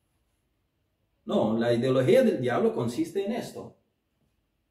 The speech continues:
Haz que tus deseos gobiernen,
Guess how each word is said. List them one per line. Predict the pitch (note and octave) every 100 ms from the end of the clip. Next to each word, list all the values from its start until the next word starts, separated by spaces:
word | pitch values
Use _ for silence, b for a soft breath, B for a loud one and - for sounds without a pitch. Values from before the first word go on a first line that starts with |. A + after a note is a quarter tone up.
| _ _ _ _ _ _ _ _ _ _ _ _ _ _ _ _ _ -
Haz | B2 - - -
que | D3+ D3
tus | C#3+ F3 G#3 - B2+
deseos | D#3 D3 A2+ G2+ A2 A2
gobiernen, | C3 G#3+ F3 G2+ G#2 C#3